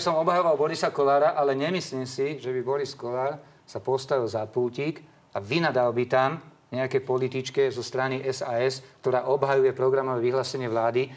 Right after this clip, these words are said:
a ktorá obhajuje proeurópske smerovanie strany S A S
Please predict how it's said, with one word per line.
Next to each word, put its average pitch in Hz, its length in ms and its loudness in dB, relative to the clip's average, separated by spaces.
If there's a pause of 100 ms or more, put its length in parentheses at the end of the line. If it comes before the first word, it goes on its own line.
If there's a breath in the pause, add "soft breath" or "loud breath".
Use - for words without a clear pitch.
(140 loud breath)
a 110 80 -4
ktorá 120 320 0
obhajuje 123 400 2
proeurópske 123 640 0
smerovanie 120 560 0 (160 loud breath)
strany 131 400 -2
S 127 160 -4
A 127 160 -4
S 127 240 0